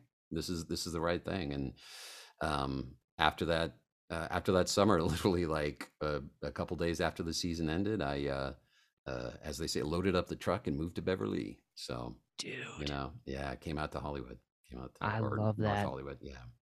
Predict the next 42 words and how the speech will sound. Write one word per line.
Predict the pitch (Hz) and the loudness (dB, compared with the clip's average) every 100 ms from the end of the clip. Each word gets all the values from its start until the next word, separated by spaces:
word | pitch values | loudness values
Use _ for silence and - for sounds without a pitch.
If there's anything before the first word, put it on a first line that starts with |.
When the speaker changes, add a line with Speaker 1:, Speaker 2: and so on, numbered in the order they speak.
| _ _ _ | _ _ _
Speaker 2:
I | 123 | 2
call | 135 160 | 8 10
that | 156 131 | 12 10
the, | 131 117 | 10 10
like, | 107 113 113 - | 10 10 8 6
uh, | 120 107 101 98 127 _ _ - | 8 8 6 2 -4 _ _ 6
when | 135 | 8
the | 135 | 8
spirits | - 151 139 127 | 8 10 10 8
aligned, | 127 117 104 98 98 - _ _ _ _ - - | 4 4 0 -2 -8 -14 _ _ _ _ 4 12
Speaker 1:
Yeah. | 139 180 | 12 12
Speaker 2:
because | 117 - | 12 8
artists, | 135 156 147 123 - - | 10 12 10 8 4 6
like | 127 - | 6 6
you're | |
saying, | 127 185 143 120 | 4 6 6 6
when | 120 | 6
you're | 123 123 117 | 6 6 4
not | 127 170 165 | 4 2 4
doing | 151 147 143 | 6 6 4
what | 131 131 - | 4 2 0
you're | 131 127 | -2 -2
s-, | 110 - - 160 | -4 -14 -10 2
meant | 139 147 156 | 6 8 6
to | - 139 | 0 2
do, | 120 104 101 - - | 6 6 4 0 0
you | 156 | 4
can | 185 196 | 4 4
feel | - 262 | 6 8
it, | 175 | 8
it's | 123 | 8
a | 143 | 6
disconnect, | 190 - 117 - - - - - | 4 4 0 -2 -14 -16 -14 0
but | 123 120 | 4 6
when | 127 | 6
you | 143 170 | 8 8
are | 208 202 | 10 10
there, | 156 117 | 10 10
Speaker 1:
Oh, | 110 | 10
Speaker 2:
it's, | 120 117 - - - | 8 6 0 -2 -2
Speaker 1:
yeah. | 80 73 65 58 | 4 6 8 6
Speaker 2:
oh. | 57 - 135 - | 4 2 2 -2